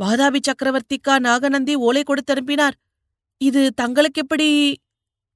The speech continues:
என்று தயங்கினார். "எப்படி தெரிந்தது என்றுதானே கேட்கிறீர்? ஓலையை நானே படித்து பார்த்தேன்.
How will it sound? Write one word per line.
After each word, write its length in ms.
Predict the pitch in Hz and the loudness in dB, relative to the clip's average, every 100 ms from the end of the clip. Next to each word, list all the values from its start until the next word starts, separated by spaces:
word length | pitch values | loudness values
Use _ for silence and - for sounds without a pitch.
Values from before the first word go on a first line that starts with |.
| _ _ | _ _
என்று 340 | 196 202 226 226 | -2 0 0 0
தயங்கினார். 500 | 185 175 180 175 170 _ _ _ _ _ - | -2 -2 -2 -2 -4 _ _ _ _ _ -2
"எப்படி 440 | 185 196 277 285 | 2 4 2 2
தெரிந்தது 500 | 220 190 226 233 262 | 0 0 2 2 2
என்றுதானே 480 | 247 226 214 214 233 220 | 2 2 4 4 2 -2
கேட்கிறீர்? 480 | 208 190 208 240 - _ _ _ _ | -2 0 2 2 -2 _ _ _ _
ஓலையை 520 | 151 170 220 240 247 | -4 2 6 6 6
நானே 460 | 214 180 190 208 240 | 4 4 6 6 4
படித்து 380 | 233 196 208 208 | 2 0 0 -4
பார்த்தேன். 480 | 190 175 - 180 | 0 0 -2 -6